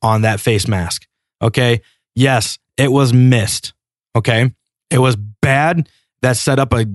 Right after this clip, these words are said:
basically a scoring touchdown right at the beginning of the second half. I don't care what you guys wanna say. It was blatantly missed. It was so clear.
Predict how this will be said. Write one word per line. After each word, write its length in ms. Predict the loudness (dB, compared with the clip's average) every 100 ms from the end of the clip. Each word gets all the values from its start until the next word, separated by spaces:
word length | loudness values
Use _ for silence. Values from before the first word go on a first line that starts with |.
| -10 -2
basically 520 | 0 2 2 2 2
a 40 | 2
scoring 400 | 0 0 2 0
touchdown 600 | 0 -2 0 0 2 2
right 200 | 2 0
at 80 | 0
the 60 |
beginning 440 | -2 0 0 2 0
of 80 |
the 80 | 0
second 340 | -2 -2 -2 -2
half. 380 | 0 0 -2 -8 _ _ _ -4
I 100 | -2
don't 160 | 0
care 200 | 0 0
what 240 | 2 0 2
you 120 | 2
guys 300 | 2 2 2
wanna 200 | 2 2
say. 400 | 2 2 2 0 _ _ _ -2
It 160 | 2
was 220 | 2 2 -2 -12 _
blatantly 600 | 2 2 4 4 4 4
missed. 640 | 4 4 2 0 -2 -8 -14 _ -4
It 160 | 0 0
was 160 | 0
so 380 | -2 0 2 0
clear. 520 | 0 0 2 0 -4